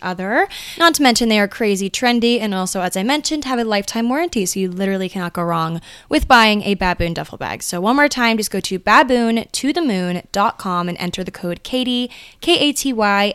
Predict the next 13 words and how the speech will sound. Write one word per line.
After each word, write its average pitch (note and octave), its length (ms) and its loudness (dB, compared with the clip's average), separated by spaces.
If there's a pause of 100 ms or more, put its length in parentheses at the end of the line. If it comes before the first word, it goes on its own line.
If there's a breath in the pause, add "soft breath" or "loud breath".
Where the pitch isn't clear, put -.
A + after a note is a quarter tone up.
at F#3 240 0
checkout. - 600 -12 (420 soft breath)
Okay, A#4+ 260 2
so A3 60 -6
that's B3 200 4
it D4 100 -2
for C#4+ 80 -2
tonight's C4+ 300 -2
sponsor. B3 520 -4
On F#3+ 360 -6
with G3+ 160 -10
the - 80 -16
podcast. - 800 -10